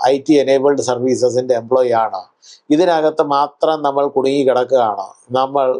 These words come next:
ഇച്ചിരൂടും വെളിയിലോട്ട് മാറി ചിന്തിക്കേണ്ടതായിട്ടിരിക്കുന്നു. നമ്മളെ തന്നെ റീസ്കിൽ ചെയ്യണം.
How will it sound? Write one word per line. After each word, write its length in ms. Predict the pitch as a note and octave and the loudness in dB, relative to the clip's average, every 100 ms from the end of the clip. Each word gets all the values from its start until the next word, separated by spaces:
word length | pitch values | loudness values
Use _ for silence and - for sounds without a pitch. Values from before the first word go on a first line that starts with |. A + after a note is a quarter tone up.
| - | -4
ഇച്ചിരൂടും 500 | A#2+ C#3+ C#3 C3+ C3+ _ _ A#2+ | -2 2 4 2 0 _ _ 0
വെളിയിലോട്ട് 520 | C3+ C#3+ D3+ D3 C#3+ | 2 4 2 2 0
മാറി 280 | C3 B2+ C3+ | 0 0 0
ചിന്തിക്കേണ്ടതായിട്ടിരിക്കുന്നു. 1200 | C3 A#2+ B2 B2 B2 B2 A#2 A2+ A2 G2+ G2 - - | -2 0 0 0 2 2 2 2 0 -2 -4 -14 -8
നമ്മളെ 280 | C#3 D3+ D#3 | -6 -2 -2
തന്നെ 340 | D3+ C3 B2+ C3+ B2+ | 0 -4 0 0 2
റീസ്കിൽ 560 | C3 D3+ - - C#3+ | 2 0 0 -2 0
ചെയ്യണം. 360 | C3 A#2 G2+ F#2+ | 2 2 0 -6